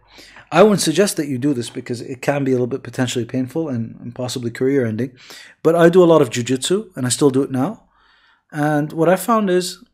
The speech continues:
wherever I go, I'll find a jujitsu gym, uh, join it, and then I get to know people there. So, uh, in Montreal, I had a great gym, a bunch of great guys. Some of them were extremely, extremely good at jujitsu,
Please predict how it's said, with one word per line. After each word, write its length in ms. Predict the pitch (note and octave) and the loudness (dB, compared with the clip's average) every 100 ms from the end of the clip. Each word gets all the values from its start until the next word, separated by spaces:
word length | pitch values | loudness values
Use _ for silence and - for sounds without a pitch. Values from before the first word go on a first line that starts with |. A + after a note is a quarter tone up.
| _ - | _ -4
wherever 340 | C#3+ D3+ E3+ F3+ | 4 4 6 4
I 80 | |
go, 400 | D#3+ C3+ G#3+ - _ _ _ _ _ _ _ _ | 4 2 0 -4 _ _ _ _ _ _ _ _
I'll 100 | C3+ | -10
find 260 | B2 D#3+ D3 | -2 0 0
a 60 | |
jujitsu 540 | B2+ B2+ C#3+ F3+ D3 A#2+ | -4 -6 -4 -4 -2 -4
gym, 260 | B2 C3 - _ - _ - | -4 -6 -12 _ -20 _ -12
uh, 340 | B2+ B2+ B2 | -6 -4 -2
join 260 | A#2+ D3 C#3 | 4 4 4
it, 140 | - - _ _ _ - _ _ | -4 -14 _ _ _ -20 _ _
and 200 | - C3+ | -6 -2
then 600 | C3+ C#3 C#3 C#3 C#3 D3+ - | 2 4 4 4 2 -2 -10
I 100 | - | -6
get 160 | C#3+ D3 | -2 -2
to 80 | - | -2
know 100 | - | -4
people 280 | - G#2+ A2+ | -2 -4 -6
there. 220 | G#2+ G#2+ _ _ _ _ _ _ _ _ | -10 -16 _ _ _ _ _ _ _ _
So, 420 | - D#3 D3+ D3+ | -6 -2 0 0
uh, 680 | D#3 C#3+ C#3 C3+ C3+ C#3 - | -2 -4 -4 -2 -4 -6 -10
in 140 | D#3 C#3+ | -6 -2
Montreal, 680 | C3+ A#2+ C#3+ D#3+ E3 E3 | -2 0 2 4 4 4
I 80 | C3 | 2
had 160 | C3 B2+ | -2 -2
a 40 | |
great 200 | B2+ C3 | -2 -2
gym, 560 | C3+ C3+ B2+ B2 C3 C3 | -2 0 0 0 -4 -6
a 80 | |
bunch 240 | A#2+ B2+ B2 | -6 -6 -4
of 60 | |
great 220 | A#2+ B2 B2 | -4 -4 -2
guys. 380 | B2 B2 A#2+ | -2 -2 -4
Some 200 | - D#3 | -6 -4
of 60 | D3+ | -2
them 120 | C#3 | -2
were 80 | A#2+ | -4
extremely, 600 | A#2 - - D3 C3 A#2+ | -4 -8 -4 0 0 -2
extremely 460 | A2+ - C3+ B2 A#2 | -4 -8 -4 -2 -2
good 200 | B2 A2+ | -4 -6
at 120 | G#2+ | -6
jujitsu, 680 | B2 A2+ A#2+ - C3 B2+ | -10 -8 -8 -6 -6 -6